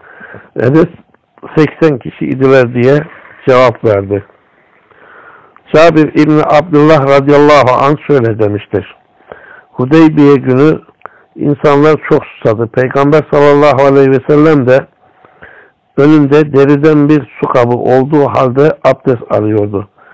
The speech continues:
İnsanlar ondan tarafa doğru koştular. Peygamber, "Sizlere ne oluyor?" buyurdu. Onlar da, "Yanımızda hiçbir su yoktur. Abdest alamıyor, su da içemiyoruz. Yalnız senin önündeki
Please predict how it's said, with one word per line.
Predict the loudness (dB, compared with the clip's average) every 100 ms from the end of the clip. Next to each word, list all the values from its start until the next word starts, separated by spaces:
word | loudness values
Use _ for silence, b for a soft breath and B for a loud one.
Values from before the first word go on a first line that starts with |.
| B B B -6
İnsanlar | -4 -2 0 2 4 2
ondan | 2 0 0 -2
tarafa | 0 2 2 2 0
doğru | 2 0 0
koştular. | -2 -4 -4 -4 -2 -2
Peygamber, | -2 -2 0 0 0 0 -2 _ _
"Sizlere | -10 -2 0 0 0
ne | 0
oluyor?" | 0 0 0 -2 -4
buyurdu. | -2 -2 -2 -6 -4
Onlar | -2 0 0 2
da, | 0 0 -6 B B B B B B B -4
"Yanımızda | 0 2 2 0 0 -2 -4
hiçbir | -8 -10 -4 -2 -2 -4
su | -2
yoktur. | 0 -2 -4 -4 -2
Abdest | -2 -2 -4
alamıyor, | 0 0 2 0 0 -2 -4
su | -6
da | -6
içemiyoruz. | -4 -4 -2 -2 -2 -4 -2
Yalnız | 0 2 0 -2 -8 B B B B B B _ 0
senin | 2 2
önündeki | 2 0 0 -2 -4